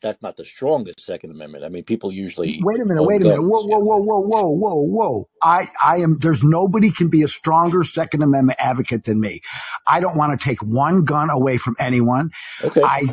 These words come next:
Speaker 2: I, I don't, I want, I want there to be every gun that we have right now.
Speaker 1: Mm-hmm.
Speaker 2: Okay? Because, see, now, I got my problems with the founders. But even far lefties or whatever, Marxists, which I'm not,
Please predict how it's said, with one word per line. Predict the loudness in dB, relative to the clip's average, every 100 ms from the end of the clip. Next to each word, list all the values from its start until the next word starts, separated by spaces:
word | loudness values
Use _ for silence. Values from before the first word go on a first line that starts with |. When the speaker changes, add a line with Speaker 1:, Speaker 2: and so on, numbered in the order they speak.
| -4
Speaker 2:
I, | -2 -2 -2
I | -2 0
don't, | 0 0 0
I | 0
want, | 2 0 -2 -4
I | -2
want | 0 0 0
there | 0
to | 0
be | 0
every | 0 -2
gun | -2 -2
that | 0
we | 0
have | 0 0
right | -2 -2
now. | -4 -6 -14 _ _ -10
Speaker 1:
Mm-hmm. | -10 -6 -6
Speaker 2:
Okay? | -4 -8 -12 -10 -6
Because, | -2 -2 -2 -2
see, | 0 2 0 -8 _ -4
now, | 0 -2 -4 _ _ -6
I | -4
got | -2 -2
my | -2
problems | -2 0 0
with | -2
the | -4
founders. | -4 -2 -2 -2 -4 -14 _ _ _ _ _ _ _ _ _ _
But | -2 2
even | 4 4
far | 4 2
lefties | 2 0 2 4 4
or | 4
whatever, | 2 0 2 2
Marxists, | 2 0 -2 -2
which | -2
I'm | 0 0
not, | 0 0 -2